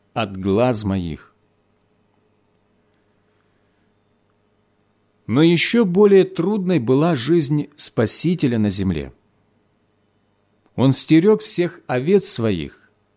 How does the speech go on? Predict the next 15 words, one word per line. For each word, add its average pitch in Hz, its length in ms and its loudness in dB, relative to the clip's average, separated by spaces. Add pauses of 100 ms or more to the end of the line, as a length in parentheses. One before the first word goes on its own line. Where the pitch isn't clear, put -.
(140)
до 80 180 -12
тех 196 400 -2
пор, 170 320 -2 (600)
пока 117 300 2
не 185 140 6
пришлось 180 640 -2
ему 156 240 -4
в - 120 -18
последний 170 680 0
раз 107 480 -4 (240)
отчитаться 165 880 -2
за 143 180 2
них 131 380 -2 (400)
перед 123 260 2
Богом. 80 540 -4